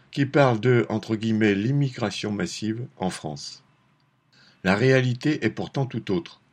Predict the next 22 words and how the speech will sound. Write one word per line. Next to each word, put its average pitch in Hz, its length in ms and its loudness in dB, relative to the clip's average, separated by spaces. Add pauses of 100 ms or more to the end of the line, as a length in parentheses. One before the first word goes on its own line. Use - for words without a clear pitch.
(760)
La 101 140 -2
France 139 360 -6
n'a 117 140 0
accueilli 110 440 -2
que 110 120 -4
peu 160 260 4
de 135 100 0
migrants 113 420 0
ces 104 160 -6
dernières 107 420 0
années, 90 320 0 (480)
bien 120 220 2
moins 131 200 2
que 113 120 0
l'Allemagne 101 520 2
ou 87 60 -2
l'Italie, 110 500 -2 (300)
sans 123 220 -4
parler 120 260 2
de - 140 0
la 90 120 2
Turquie, 98 520 -6